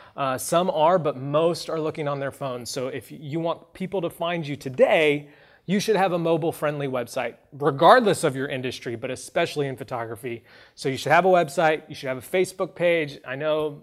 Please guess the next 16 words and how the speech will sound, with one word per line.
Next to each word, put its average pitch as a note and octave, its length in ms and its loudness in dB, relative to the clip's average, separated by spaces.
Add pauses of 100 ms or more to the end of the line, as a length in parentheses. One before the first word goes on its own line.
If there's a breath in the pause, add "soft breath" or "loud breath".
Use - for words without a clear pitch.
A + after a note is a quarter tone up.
uh, C3+ 240 -2
some C#3+ 360 -8
young C#3+ 300 -4
photographers C3 580 -2
in B2 200 -8
high C#3+ 140 0
school C3 280 -4
and B2 100 -6
college C3+ 220 0
will B2+ 80 -8
be B2+ 60 -4
like, B2 140 -4
"Oh, D#3+ 280 -4
Facebook's D#3 460 -10
for D3 120 -8
moms." C#3 540 -2